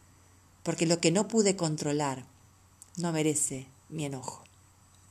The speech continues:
No merece llevarse parte de mi tiempo, de mi pensamiento.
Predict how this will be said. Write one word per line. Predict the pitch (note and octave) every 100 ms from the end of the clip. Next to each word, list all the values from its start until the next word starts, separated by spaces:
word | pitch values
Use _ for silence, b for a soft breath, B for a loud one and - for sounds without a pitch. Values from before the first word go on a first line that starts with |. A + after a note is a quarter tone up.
| - - - -
No | F3 D3+
merece | D3+ D3
llevarse | D3+ D3+ C#3+ D3
parte | D3 D3
de | D3+ C#3+
mi | C#3
tiempo, | C3+ F3 D#3+ D#3
de | C#3
mi | C#3
pensamiento. | C3+ C3+ - C3 C3+ - -